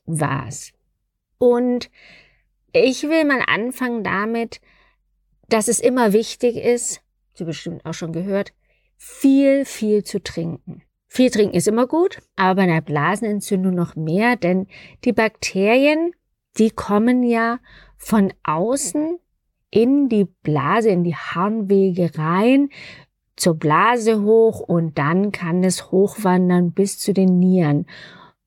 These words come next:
Und, äh, das ist sehr, sehr schmerzhaft, denn die Nieren, die liegen wirklich sehr hoch, nicht so, wie man denkt, so kurz über dem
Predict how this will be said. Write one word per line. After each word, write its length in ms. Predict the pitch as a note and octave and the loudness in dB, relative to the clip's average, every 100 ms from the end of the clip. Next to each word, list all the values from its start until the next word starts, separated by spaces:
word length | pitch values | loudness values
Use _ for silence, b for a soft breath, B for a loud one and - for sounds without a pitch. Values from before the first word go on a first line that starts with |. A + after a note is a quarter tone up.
| _ | _
Und, 560 | - F#3 G3 G3 G3 - | 0 2 2 0 -4 -2
äh, 140 | F#3+ | 0
das 240 | F#3 F#3+ - | 2 0 0
ist 260 | F3 - - | -6 -8 -6
sehr, 720 | F#3 E3+ E3+ F#3 G#3 A#3 A#3 | -4 -2 0 2 4 4 2
sehr 400 | F#3+ F#3+ F3+ E3 | 2 2 2 0
schmerzhaft, 1200 | F3 - - D#3+ D3+ F3+ A3 - C#4 D4 - - _ _ _ _ _ - | -4 -6 -6 -8 -4 -4 -6 -6 -2 -2 -2 -12 _ _ _ _ _ -2
denn 120 | A#3+ A#3+ | 0 2
die 140 | A#3+ | 2
Nieren, 460 | G3+ G3 A3 A#3 A3 | 2 2 0 -2 -2
die 120 | G3+ | -2
liegen 440 | A3 A3+ A3+ G3 | -2 -2 -4 -2
wirklich 420 | G#3+ - A#3+ G#3+ - B B - | -2 0 0 0 -4 B B -2
sehr 440 | F#3+ G3+ F#3 F3 - | 2 4 2 -2 0
hoch, 460 | G3+ C4 D4 - | 2 4 2 -2
nicht 240 | G3 G3+ - | -6 -6 -2
so, 140 | G3+ | -2
wie 160 | F#3+ F#3+ | 0 0
man 240 | F#3 F3+ | 0 -2
denkt, 400 | F3 F#3 B3 - | -2 -2 -4 -4
so 240 | - F#3+ - B B B B - - - G#2 G3 | -2 -2 -4 B B B B -20 -20 -16 -12 -12
kurz 360 | - B3+ B3+ - | 0 0 2 -4
über 380 | A#3 A3 G3+ G3 | -4 0 2 2
dem 400 | G3+ G3 F#3+ | 4 2 0